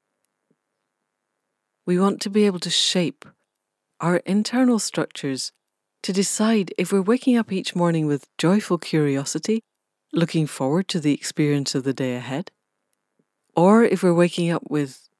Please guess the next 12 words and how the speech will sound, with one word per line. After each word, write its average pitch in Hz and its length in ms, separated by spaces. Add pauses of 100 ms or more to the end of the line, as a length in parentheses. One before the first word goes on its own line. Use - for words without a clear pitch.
fear 165 500
and 151 180
dread 135 480 (300)
and 160 100
a 151 80
sense 165 380
of 151 80
impending 147 580
doom 135 520
and 151 140
the 139 80
weight 151 520